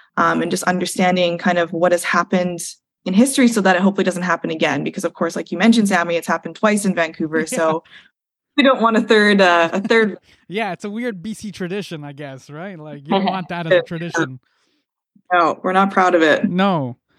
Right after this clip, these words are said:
Speaker 2: And then you, this idea of, of what you're saying, Asia, of, like, making mistakes and learning from it,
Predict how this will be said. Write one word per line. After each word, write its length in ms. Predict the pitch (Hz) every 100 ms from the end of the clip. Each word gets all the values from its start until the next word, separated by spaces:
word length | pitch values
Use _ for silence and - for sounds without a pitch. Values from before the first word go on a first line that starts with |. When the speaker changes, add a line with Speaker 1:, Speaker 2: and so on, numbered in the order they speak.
| _ _
Speaker 2:
And 180 | 233 262
then 300 | 277 269 240 -
you, 160 | 220 214
this 220 | 269 277
idea 340 | 247 247 302
of, 100 | 214 - -
of 140 | 185
what 180 | 202 180
you're 80 | 214
saying, 240 | 208 190
Asia, 260 | 180 185 180
of, 200 | 147 151
like, 420 | 160 147 139 -
making 320 | 165 180 185
mistakes 460 | 160 - 185 165 147
and 160 | 131
learning 280 | 151 196 196
from 240 | - 127 127
it, 220 | 143